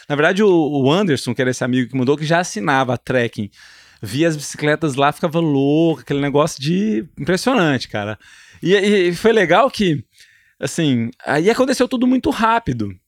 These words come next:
que desde muito pequeno eu já comecei a, a, a me entrosar pelo, pela, pela brincadeira e, pô,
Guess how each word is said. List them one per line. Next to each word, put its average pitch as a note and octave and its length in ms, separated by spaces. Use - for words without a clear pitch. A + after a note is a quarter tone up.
que D#3 300
desde G#3 320
muito G#3+ 260
pequeno F#3+ 360
eu G#3 40
já G#3+ 100
comecei E3 680
a, C#3+ 100
a, C3 540
a A2+ 80
me D3 160
entrosar D3 720
pelo, C#3 300
pela, C3 360
pela B2+ 240
brincadeira C3+ 920
e, G3 840
pô, D#3+ 260